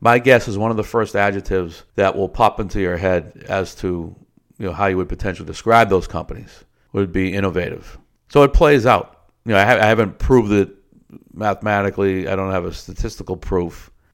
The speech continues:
But the companies on this list that don't have a share buyback program, as I would argue in recent years, have been highly innovative. And in my mind, there is a correlation between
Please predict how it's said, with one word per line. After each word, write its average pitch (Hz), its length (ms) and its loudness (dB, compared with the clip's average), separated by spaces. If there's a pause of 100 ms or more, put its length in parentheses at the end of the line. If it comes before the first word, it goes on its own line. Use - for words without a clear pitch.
(140)
But 104 220 0
the 101 60 -6
companies 113 480 0
on 113 160 0
this 107 240 -4
list 98 260 2
that 92 140 -8
don't 101 180 -2
have 98 160 0
a 90 60 -2
share 90 240 -2
buyback 87 500 -2
program, 85 400 -6
as 87 60 -10
I 92 140 0
would 90 300 -4
argue 90 360 -6
in 85 80 -10
recent 87 320 -10
years, 85 240 -8
have 82 100 -12
been 80 120 -16
highly 85 340 -6
innovative. 78 500 -14 (500)
And 92 120 -6
in 87 80 -4
my 98 180 2
mind, 90 380 -4
there 92 180 -2
is 127 180 0
a 104 60 -4
correlation 87 680 -6
between 85 580 -10